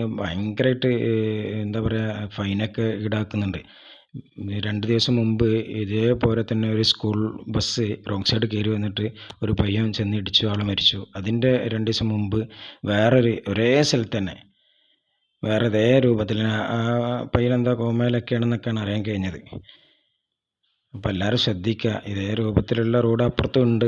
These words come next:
അപ്പോൾ ആ വഴിയിലൊക്കെ വരാൻ നോക്കുക. പിന്നെ ഇത് നമ്മുടെ, ഏ, പടിക്കലെത്തിയിട്ട് പടിക്കലെ പമ്പാണ് കാണുന്നത്. ആ പമ്പ് യഥാസമയം ട്വൻറ്റി ഫോർ ഓപ്പൺ ആണ്.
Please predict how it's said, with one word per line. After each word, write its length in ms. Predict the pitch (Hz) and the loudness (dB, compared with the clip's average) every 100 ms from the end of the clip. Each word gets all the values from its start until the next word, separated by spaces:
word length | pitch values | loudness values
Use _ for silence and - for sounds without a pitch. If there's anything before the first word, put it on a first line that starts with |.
| 113 | 0
അപ്പോൾ 160 | 107 107 | -2 -2
ആ 60 | |
വഴിയിലൊക്കെ 460 | 110 107 107 113 120 | 0 0 0 0 0
വരാൻ 260 | 107 107 110 | -2 0 -2
നോക്കുക. 320 | 98 - 104 - - _ _ _ _ _ _ _ _ _ _ _ _ _ _ _ _ _ _ _ - | -4 -6 -8 -10 -18 _ _ _ _ _ _ _ _ _ _ _ _ _ _ _ _ _ _ _ -4
പിന്നെ 360 | 110 104 104 | -2 -2 -4
ഇത് 160 | 101 113 | -4 -2
നമ്മുടെ, 320 | 113 110 120 120 | 0 2 2 0
ഏ, 40 | 117 110 101 98 - _ _ _ _ _ _ _ - - | 0 -2 -4 -10 -16 _ _ _ _ _ _ _ -12 -6
പടിക്കലെത്തിയിട്ട് 640 | 101 - 123 127 123 104 | -6 0 2 2 2 -4
പടിക്കലെ 340 | 98 87 107 | -2 -2 -2
പമ്പാണ് 580 | 110 104 95 98 117 101 | -2 -2 -2 0 0 -2
കാണുന്നത്. 400 | 95 95 98 95 - - - _ _ _ _ _ - | -2 -2 -2 -4 -8 -20 -20 _ _ _ _ _ -6
ആ 80 | 113 | -4
പമ്പ് 600 | - 120 117 113 139 135 | 0 2 4 6 4 4
യഥാസമയം 720 | 123 120 127 135 123 120 123 | 2 4 4 4 4 4 4
ട്വൻറ്റി 220 | 120 113 | 2 2
ഫോർ 260 | 110 120 123 123 | 2 2 4 4
ഓപ്പൺ 320 | 101 107 - 117 | 2 -2 0 0
ആണ്. 180 | 104 | 0